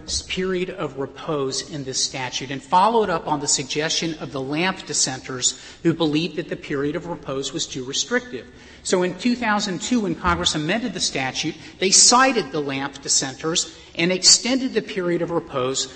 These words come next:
which created an absolute bar to claims of fraud being brought against defendants. The statute of limitations period, by using a discovery rule,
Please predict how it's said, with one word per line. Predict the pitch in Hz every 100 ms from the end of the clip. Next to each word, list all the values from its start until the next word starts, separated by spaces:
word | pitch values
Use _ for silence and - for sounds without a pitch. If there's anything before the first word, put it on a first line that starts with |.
| - -
which | 180
created | - 202 185 214 208 180
an | 180 -
absolute | 214 247 - 247 226 220 -
bar | 175 220 202 127 135 - - -
to | 185
claims | - 190 196 202 220
of | 190
fraud | 170 156 165 160
being | 151 151
brought | 180 220 269 - 170
against | 147 135 -
defendants. | 147 - 135 123 123 120 - - - -
The | 196
statute | - - 233 240 240 214
of | 185
limitations | 190 180 160 - 294 - 190 -
period, | - 151 151 151
by | 151
using | 147 165 208 240
a | 240
discovery | 240 - 226 220 190 147
rule, | 123 120 113 139